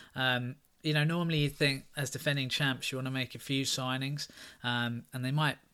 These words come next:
pick up another signing or two on the way. But that team just looks so complete. You know, um, I can't see the sort of regression that Chelsea have seen the last couple of times they've won the title,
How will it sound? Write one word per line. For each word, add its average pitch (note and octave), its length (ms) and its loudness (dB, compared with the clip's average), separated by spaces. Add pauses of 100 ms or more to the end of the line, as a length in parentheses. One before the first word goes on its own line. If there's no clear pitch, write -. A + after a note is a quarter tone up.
(120)
pick - 240 -4
up B2 160 -4
another A#2 260 -2
signing A#2 380 -2
or A2+ 100 -4
two A2+ 380 -4 (200)
on B2 160 -4
the A2 80 -6
way. B2 340 -2 (480)
But C#3+ 340 0
that D#3 160 -2
team F#3 280 0
just D#3+ 180 -2
looks D#3 220 0
so C#3 240 0
complete. A#2 560 -8 (260)
You C#3 140 -2
know, A#2+ 340 -2
um, B2+ 520 -6 (760)
I C#3 120 0
can't D3+ 260 0
see C#3+ 200 2
the C3 80 0
sort B2+ 220 0
of B2 100 -6
regression C3 500 0
that A2+ 120 -6
Chelsea B2+ 500 0
have A#2 220 -6
seen A#2+ 600 -6
the B2 100 -4
last A#2+ 280 -4
couple A#2+ 220 -8
of A#2 60 -6
times A#2 300 -6
they've A#2+ 180 -2
won A#2 160 -6
the A2+ 80 -8
title, A2+ 500 -8